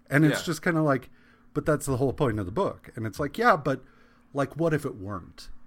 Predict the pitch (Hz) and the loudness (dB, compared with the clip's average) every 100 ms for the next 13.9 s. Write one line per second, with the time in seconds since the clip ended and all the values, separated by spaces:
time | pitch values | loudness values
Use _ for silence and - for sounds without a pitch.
0 | - _ _ - - - - 139 135 127 | -20 _ _ -20 -20 -14 -4 0 0 0
1 | 123 117 - - 123 - - - 160 147 | -2 -4 -8 -8 -8 -6 -10 -4 -4 -2
2 | 117 - 117 98 101 87 - - - - | -6 -4 -4 -4 -6 -12 -16 -20 -20 -6
3 | 151 139 131 127 127 131 196 190 143 113 | 0 2 2 2 0 0 2 4 2 0
4 | 107 - 139 127 120 131 - _ - 175 | -2 -2 0 4 2 0 -8 _ -20 -4
5 | 151 143 143 139 143 139 143 139 196 202 | 0 2 2 0 -4 -2 -2 0 0 0
6 | 156 160 135 113 113 110 110 107 - - | -2 -4 -2 -2 -2 0 0 -2 -6 -20
7 | - - - 113 107 101 95 98 92 90 | -20 -20 -12 -6 -4 -2 -4 -4 -6 -8
8 | - - 95 92 87 87 87 - 92 85 | -12 -8 -6 -4 -6 -6 -8 -10 -10 -8
9 | 80 78 80 80 - - - - - - | -8 -10 -10 -14 -16 -20 -20 -20 -20 -20
10 | - - - - - - - - - - | -20 -20 -20 -20 -20 -20 -20 -20 -20 -20
11 | - - - - - - - 117 - 110 | -20 -20 -20 -18 -16 -4 2 2 2 -2
12 | 117 95 90 98 87 123 113 110 - - | -2 -4 -4 -6 -4 0 0 0 -4 -20
13 | - - - - - _ 107 101 101 | -20 -20 -20 -20 -20 _ -4 -2 -2